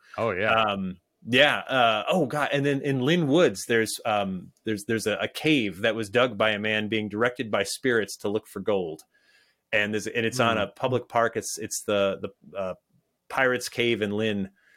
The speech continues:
Speaker 2: And it's, uh, and it's, it's accessible. You can actually go into the cave. Hiram Marble was told by spirits, "If you dig through this rock, you will find gold." People sponsored him. He spent his whole life,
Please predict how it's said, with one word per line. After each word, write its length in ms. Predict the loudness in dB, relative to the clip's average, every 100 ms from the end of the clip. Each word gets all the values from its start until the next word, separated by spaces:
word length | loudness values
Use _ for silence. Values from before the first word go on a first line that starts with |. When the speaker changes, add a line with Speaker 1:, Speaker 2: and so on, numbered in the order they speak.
| _ _
Speaker 2:
And 160 | -4 -2
it's, 220 | -2 -2
uh, 240 | 0 0 -2
and 100 | -4
it's, 220 | -4 -4
it's 220 | -6 -6 -6
accessible. 560 | -2 -2 -2 -2 -4
You 80 | -4
can 140 | -2
actually 260 | -2 -2 -2
go 140 | 0
into 180 | 0 -2
the 80 | -6
cave. 420 | 0 0 2 -2 -10 -20 -6
Hiram 340 | 0 2 2
Marble 560 | 2 4 4 2 -2 -4 _ -6
was 160 | -6
told 300 | 0 0 2
by 140 | 0 0
spirits, 500 | -2 0 2 2 -4
"If 180 | -8 -4
you 100 | -4
dig 300 | 0 0 -2
through 240 | -2 0
this 240 | 2 0 2
rock, 320 | 2 2 -2
you 140 | -4 -2
will 120 | 0
find 340 | 0 -2 0 2
gold." 340 | 4 2 -2
People 280 | -6 -2 -2
sponsored 520 | -4 -2 -2 -2 -2
him. 120 | -2 -2
He 100 | -2
spent 280 | -2 -4 -4
his 140 | -6
whole 240 | -2 0
life, 320 | 4 4 2